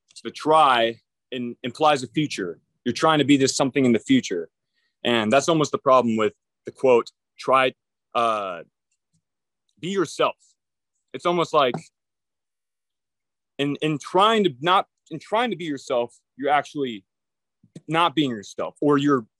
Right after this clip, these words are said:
I guess, well, you're still yourself, but it's almost a double mirror. Like, w-, when trying to be yourself, you actually make yourself more stressed than if you just,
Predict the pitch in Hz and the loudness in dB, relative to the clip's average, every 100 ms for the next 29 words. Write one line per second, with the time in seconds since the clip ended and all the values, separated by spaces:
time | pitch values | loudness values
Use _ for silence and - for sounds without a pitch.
0 | - 143 156 - 143 151 131 - 147 120 | -6 -2 -2 -2 -2 -2 -2 -2 -2 -2
1 | - 135 - - 117 - _ _ _ _ | 0 0 0 -2 -4 -4 _ _ _ _
2 | _ _ _ _ _ - 147 131 135 117 | _ _ _ _ _ -8 -6 -2 -2 2
3 | 135 117 123 113 95 104 95 - _ _ | 2 2 0 -2 -2 -4 -4 -10 _ _
4 | _ _ _ _ _ _ _ _ _ 120 | _ _ _ _ _ _ _ _ _ -16
5 | 127 - 147 135 - 170 175 160 143 143 | -12 -4 -2 -2 2 4 4 2 2 -2
6 | 123 - 151 123 - 131 131 127 - 120 | -2 2 2 2 -2 -4 -4 -4 -8 -10
7 | 123 - 110 120 107 _ _ 117 120 110 | -10 -12 -6 -2 -2 _ _ -4 -4 -4
8 | - 120 - - 101 98 107 - 104 - | -2 -2 -2 -8 -8 -8 -6 -2 -2 -4